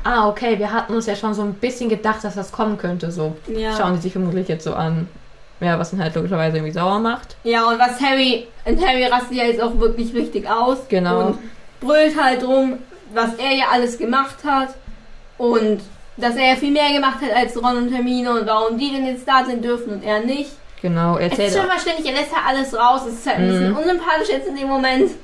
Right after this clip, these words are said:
Speaker 2: Aber es
Speaker 1: Genau.
Speaker 2: ist voll verständlich. Ich finde, in diesem Kapitel ist Harry unsympathisch, aber verständlich.
Speaker 1: Ja, also ich find, ich mach ihm keinen großen Vorwurf, so. Die haben ihn wirklich scheiße behandelt, so.
Speaker 2: Ja, ja, klar.
Speaker 1: Also, ja, ist irgendwie auch. Aber er kann halt jetzt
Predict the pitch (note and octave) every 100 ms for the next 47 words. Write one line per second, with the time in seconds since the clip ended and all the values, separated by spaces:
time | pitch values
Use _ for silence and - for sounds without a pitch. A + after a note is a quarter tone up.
0 | - - - - - - - A#3+ F#3 F3+
1 | F3 C4+ C#4 C#4 B3 - G3+ G3+ B3 F#3+
2 | - A3 D#4+ F4+ F#4 A#4+ F4 D4 D#4 D4+
3 | - B3 A3+ A#3 C#4+ D4+ C#4+ D#4 C4+ C4+
4 | C4 A#3 A#3 - - F#3+ F#3 - - -
5 | E3+ E3 F3+ - - - - A3 G#3+ C4
6 | C4 C#4 C4 - - - F#3 A#3+ A#3 B3
7 | A3 - F3+ G#3+ E3+ F#3 F#3 E3+ G3+ A3
8 | G3+ E3 - F3+ F3+ - A3 G#3+ D4 A#3
9 | B3+ C4+ A3+ - F3+ F#3 D#3+ E3 F3 E3+
10 | D#3+ D#3+ D#3 - D#3+ D3+ D#3 A3 A3 G#3+
11 | G3+ G3+ G3+ G3 - - F#3 F#3 F3+ F3
12 | D#3+ - F3+ F#3+ E3+ D#3+ - - - -
13 | - - - - - E3+ F#3 F3 D#3 D#3+
14 | G3 G3+ - C4 A#3+ A#3 A#3